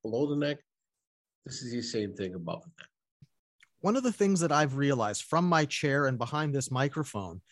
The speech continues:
Speaker 2: when I'm talking with industry people is that the most important yet almost impossible to measure aspect of business is culture. And that culture of, like you,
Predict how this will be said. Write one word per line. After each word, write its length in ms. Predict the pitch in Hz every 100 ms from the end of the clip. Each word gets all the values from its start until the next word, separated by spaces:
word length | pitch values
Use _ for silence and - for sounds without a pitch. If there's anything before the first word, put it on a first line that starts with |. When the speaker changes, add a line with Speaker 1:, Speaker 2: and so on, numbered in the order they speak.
| - -
Speaker 2:
when 160 | 139
I'm 140 | 151 135
talking 440 | - 165 165 160
with 160 | 139 147
industry 380 | 143 147 135
people 400 | 117 120 113 117 123
is 280 | 123 113
that 160 | 123 123 -
the 180 | 127 143
most 400 | 139 156 151 147
important 720 | 127 - 160 170 220 240 - -
yet 260 | 135 135 - _
almost 320 | 139 147 147 147
impossible 720 | 131 - 175 175 160 151 143
to 180 | - 143
measure 640 | 131 143 165 117 107 107 _ _ _ _ _ -
aspect 640 | 147 151 - 143 127 -
of 140 | 117 104
business 460 | 160 127 110 -
is 160 | 120 -
culture. 600 | - - 139 - - - _ _ _ _ _ _ _ -
And 160 | 131
that 200 | 131 127
culture 640 | - 170 170 - 143 120 -
of, 420 | 151 156 107 82 -
like 220 | 120
you, 80 | -